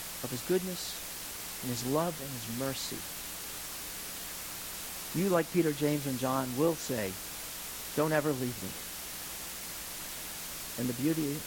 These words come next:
is he says, "I never will." My tabernacle will come across, come over you. I will overshadow you. My glory will be with you forever.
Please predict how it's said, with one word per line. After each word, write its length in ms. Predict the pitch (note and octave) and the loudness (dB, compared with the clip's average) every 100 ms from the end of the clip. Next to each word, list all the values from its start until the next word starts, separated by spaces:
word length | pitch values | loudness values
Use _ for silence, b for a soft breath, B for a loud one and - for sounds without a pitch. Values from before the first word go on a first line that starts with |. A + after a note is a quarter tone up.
| - | -4
is 100 | D3 | -2
he 100 | D3 | 0
says, 220 | D3+ D3 D3 | 0 2 2
"I 80 | |
never 240 | D3 D3 D#3+ | 2 2 0
will." 200 | D#3+ G#2 - - - - - - - - - - - - - - - - - - - | 0 -2 -6 -8 -8 -8 -8 -6 -6 -6 -6 -6 -6 -6 -6 -6 -6 -6 -6 -6 -4
My 300 | - C#3 D3 C3+ - - - - - - - - | 2 2 2 0 -6 -8 -8 -8 -6 -6 -6 -2
tabernacle 600 | D3+ C3+ B2 A2+ G#2+ G#2 G#2 | 0 0 0 -2 -4 -6 -6
will 200 | G#2+ - | -6 -4
come 160 | B2+ A#2+ | -4 -4
across, 360 | - B2 A#2 - - - | -4 -4 -4 -4 -6 -4
come 140 | C#3+ B2+ | -2 0
over 180 | B2 A#2 | 0 -2
you. 100 | G2+ F2+ - - - - - - - - - - | -4 -6 -6 -6 -6 -6 -6 -6 -6 -6 -6 -4
I 60 | E3 | 0
will 200 | F#3+ E3+ | 2 4
overshadow 600 | D#3 C#3+ C3 - G#2+ G2+ | 2 2 0 0 -2 -2
you. 220 | F#2+ F2 - - - - - - - - - - - - - - | -6 -6 -6 -6 -6 -6 -6 -6 -6 -6 -6 -6 -6 -6 -6 0
My 120 | C#3 | 2
glory 380 | C3+ D3 D#3+ D#3 | 4 6 6 6
will 200 | D3 C#3 | 4 2
be 160 | C3+ C#3+ | 2 2
with 200 | D3 - | 2 0
you 100 | C#3+ | -2
forever. 360 | - D3+ F3 | 2 4 2